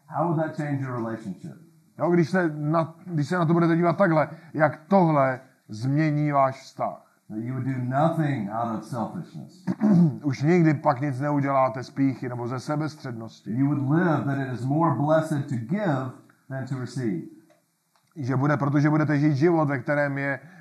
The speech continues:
Speaker 2: větším požehnáním dát, než přijímat.
Speaker 1: You would consider her more important than yourself.
Speaker 2: A budete, eh, muži, jí, tu vaši manželku,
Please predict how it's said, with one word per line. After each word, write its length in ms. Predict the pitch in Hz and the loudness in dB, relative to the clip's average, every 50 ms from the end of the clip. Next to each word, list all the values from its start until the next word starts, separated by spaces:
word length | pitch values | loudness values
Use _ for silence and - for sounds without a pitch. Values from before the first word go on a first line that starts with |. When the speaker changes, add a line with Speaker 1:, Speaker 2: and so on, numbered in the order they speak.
| - | -8
Speaker 2:
větším 340 | - 135 139 131 - 160 147 | -4 -2 -2 0 2 0 2
požehnáním 800 | 135 147 139 143 151 151 143 139 139 139 143 143 143 143 139 123 | 2 2 0 2 0 0 2 2 0 0 0 0 -2 -2 0 2
dát, 540 | 110 151 170 170 147 127 120 123 127 - - - - _ _ _ _ - | 4 6 6 6 6 4 2 0 -2 -4 -12 -20 -20 _ _ _ _ -10
než 340 | 120 135 131 131 - - - | -8 -6 -6 -8 -8 -12 -20
přijímat. 760 | - - - - 139 165 175 170 151 131 117 104 85 - _ _ _ _ _ _ _ - | -20 -18 -6 0 2 2 4 4 2 0 -2 -8 -12 -14 _ _ _ _ _ _ _ -2
Speaker 1:
You 120 | 107 135 | 0 0
would 120 | 147 147 - | 0 2 2
consider 540 | 170 156 147 170 175 160 160 156 151 143 - | 0 0 0 0 -2 -2 0 0 -2 -2 -2
her 440 | 160 180 190 180 165 156 151 143 127 | 0 0 2 2 2 0 0 0 0
more 460 | 139 139 143 165 190 - - - 240 233 226 220 220 220 | 2 4 4 4 4 4 4 2 2 0 -4 -6 -6 -6
important 600 | 175 - 190 202 208 185 - - 160 131 - 135 | -4 -4 -4 -4 -4 -4 -4 -6 -8 -8 -8 -10
than 180 | 127 120 117 | -8 -6 -6
yourself. 480 | 107 101 95 - - 98 80 69 - - - _ _ _ _ - | -6 -6 -6 -8 -8 -10 -10 -12 -14 -18 -20 _ _ _ _ -4
Speaker 2:
A 80 | 113 131 | -2 2
budete, 500 | 139 151 156 151 - 175 165 160 143 - | 4 4 4 4 4 4 4 2 2 0
eh, 600 | - - - - - - 120 131 131 131 131 131 | -6 -16 -20 -14 -8 -4 -2 0 0 0 0 0
muži, 280 | 135 147 147 135 139 160 | 2 4 4 6 6 8
jí, 540 | 156 151 151 156 160 160 180 190 185 185 | 8 8 6 6 4 4 4 2 2 0
tu 240 | 147 - 175 160 151 | 2 4 6 6 6
vaši 280 | 147 160 156 156 170 160 | 6 4 2 2 0 0
manželku, 800 | 156 165 175 170 143 175 175 165 147 127 - 147 143 139 135 | 0 0 0 0 0 2 2 2 0 0 0 0 0 -2 -2